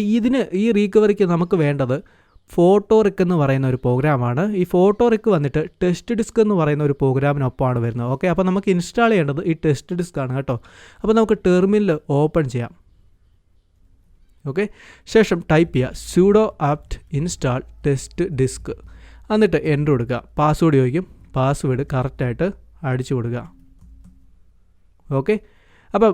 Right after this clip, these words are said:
എനിക്കിവിടെ ടെസ്റ്റ് ഡിസ്ക് already installed എന്നും പറഞ്ഞുകൊണ്ടാണ് കാണിക്കുന്നത്. നിങ്ങൾ തീർച്ചയായിട്ടും ടെസ്റ്റ് ഡിസ്ക് ഇൻസ്റ്റാൾ ചെയ്യുക. ഓക്കെ, ഇനി വേറൊരു കാര്യം, നിങ്ങൾ ഉപയോഗിക്കുന്നത് Windows ആണെങ്കിൽ Windows-നുള്ള ഡൗൺലോഡ് ലിങ്ക്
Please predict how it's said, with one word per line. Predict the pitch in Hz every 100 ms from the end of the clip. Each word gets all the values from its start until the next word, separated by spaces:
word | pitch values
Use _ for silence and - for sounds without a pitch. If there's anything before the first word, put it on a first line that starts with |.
| -
എനിക്കിവിടെ | 208 247 262 190 165 165
ടെസ്റ്റ് | 185 175 240
ഡിസ്ക് | 220 - 151
already | 147 156 180 180
installed | 156 147 - 196 185
എന്നും | 185 190
പറഞ്ഞുകൊണ്ടാണ് | 160 160 139 131
കാണിക്കുന്നത്. | 123 120 127 127 131 202 - -
നിങ്ങൾ | 196 240 262 151 -
തീർച്ചയായിട്ടും | - 156 160 151 151
ടെസ്റ്റ് | 143 127 175
ഡിസ്ക് | 147 - 165 180
ഇൻസ്റ്റാൾ | 117 - 135
ചെയ്യുക. | 120 120 131
ഓക്കെ, | - 202 - - _ -
ഇനി | 247 214
വേറൊരു | 208 214
കാര്യം, | 170 131 139 151
നിങ്ങൾ | 185 214
ഉപയോഗിക്കുന്നത് | 190 185 185 180 170 165 147
Windows | 139 143 180 180
ആണെങ്കിൽ | 151 127 120 117 165 190
Windows-നുള്ള | 151 165 185 175 165 156
ഡൗൺലോഡ് | 139 131 135 147 139
ലിങ്ക് | 127 131